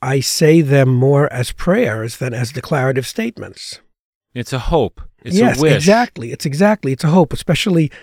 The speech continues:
Speaker 1: especially the prayer when we say that Chachamim bring peace to the world, which is sometimes true, certainly, and, but sometimes not true. I say it as a prayer, as a wish,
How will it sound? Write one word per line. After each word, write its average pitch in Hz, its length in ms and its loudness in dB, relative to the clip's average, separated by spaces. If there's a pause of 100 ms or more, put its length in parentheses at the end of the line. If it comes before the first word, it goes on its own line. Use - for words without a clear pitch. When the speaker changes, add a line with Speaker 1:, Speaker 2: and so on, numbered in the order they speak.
(160)
Speaker 1:
especially 233 560 0
the 139 100 -4
prayer 147 300 2
when 139 100 0
we 135 100 -2
say 156 500 4
that 131 180 -4
Chachamim 139 720 2
bring 135 260 0
peace - 280 -4
to - 140 -6
the 127 80 0
world, 131 500 2 (540)
which - 540 0 (240)
is 202 200 4
sometimes 185 720 2
true, 143 480 0
certainly, 139 560 0
and, 233 200 -4
but 196 240 -2
sometimes 160 480 4
not 190 220 4
true. 135 360 -2
I 170 140 -2
say 208 280 -2
it 208 80 0
as 196 140 0
a 208 60 0
prayer, 233 360 0
as 139 120 0
a 160 60 2
wish, 196 480 -2